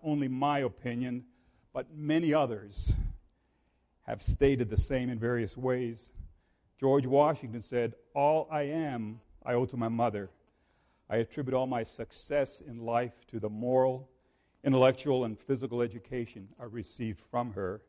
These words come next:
Abraham Lincoln said, "All that I am or hope to be, I owe to my angel mother. I remember my mother's prayers, and they have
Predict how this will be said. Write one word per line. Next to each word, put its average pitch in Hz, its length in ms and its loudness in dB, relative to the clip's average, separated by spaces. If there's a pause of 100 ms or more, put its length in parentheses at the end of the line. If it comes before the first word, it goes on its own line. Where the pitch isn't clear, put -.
(800)
Abraham 127 380 2
Lincoln 151 320 2
said, 113 220 -2
"All 127 300 8
that 131 120 6
I 131 80 6
am 143 440 2
or 127 180 10
hope 160 440 6
to 143 140 -8
be, 127 420 -6 (560)
I 113 160 2
owe 117 220 0
to 123 160 -12
my 117 220 -2
angel 123 360 -4
mother. 117 480 2 (680)
I - 40 -2
remember 135 280 4
my 131 140 2
mother's 135 360 4
prayers, 127 600 6
and 127 180 -4
they 107 100 0
have 113 180 0